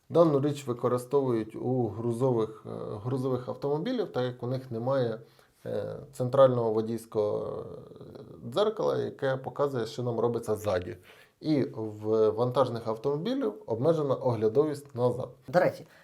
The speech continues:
Speaker 2: по цим штукам можна сказати, все, що в автомобіль встановлюється, там, де є постійний струм, то червоний — це плюс, чорний — мінус. Це вам невеличкий урок від Владіка.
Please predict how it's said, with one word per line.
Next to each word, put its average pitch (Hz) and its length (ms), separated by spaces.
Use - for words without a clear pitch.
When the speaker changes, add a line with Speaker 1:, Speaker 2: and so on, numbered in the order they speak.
Speaker 2:
по 175 200
цим 175 180
штукам 160 300
можна 143 240
сказати, 165 340
все, 165 180
що 156 160
в 139 40
автомобіль 147 400
встановлюється, 170 560
там, 139 140
де 139 60
є 131 100
постійний 131 360
струм, 240 220
то 156 260
червоний — 151 440
це 135 80
плюс, 233 320
чорний — 151 320
мінус. 226 340
Це 139 80
вам 131 180
невеличкий 135 420
урок 175 280
від 139 180
Владіка. - 460